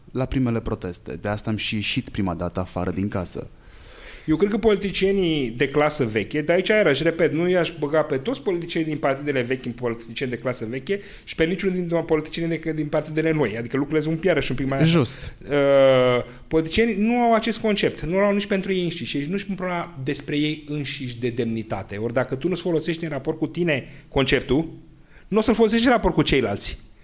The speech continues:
Speaker 2: Deci ei nu, nu, nu se văd pe ei ca ființe care sunt zestrate cu o individualitate și o demnitate și, în primul rând, ei nu sunt politicieni, sunt cetățeani sau nici măcar cetățeni, sunt indivizi, sunt oameni. Omul,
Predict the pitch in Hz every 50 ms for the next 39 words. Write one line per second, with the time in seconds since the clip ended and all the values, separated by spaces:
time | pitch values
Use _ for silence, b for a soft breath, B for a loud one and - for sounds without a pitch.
0 | B B B B B 160 156 226 220 233 254 262 254 226 - 190 214 247 247 -
1 | - 208 226 - - 226 208 180 180 202 196 170 - - 185 165 165 165 175 165
2 | 165 - 160 147 - - 175 165 160 160 165 - - 151 147 147 143 143 B B
3 | B B B B B - - 147 139 135 135 135 143 135 127 131 131 131 - 143
4 | 139 139 135 135 131 127 - 135 123 127 127 120 113 117 120 117 110 120 117 117
5 | 117 113 113 123 127 127 127 135 120 - 123 110 110 117 110 110 107 104 - 127
6 | 120 120 - 135 131 131 B B B B B B - - 131 127 156 165 160 151
7 | 151 156 151 156 147 143 160 160 160 - 147 127 - 139 135 135 135 170 160 156
8 | - 160 151 - - - 160 151 151 151 135 - - 170 165 165 165 160 160 160
9 | 156 151 147 - 160 175 170 175 170 170 165 170 165 - 156 131 - 139 131 135
10 | 139 135 135 143 131 143 143 117 - - 104 101 - 135 131 113 101 92 90 -
11 | B B B B B B 127 147 156 160 156 151 151 151 151 -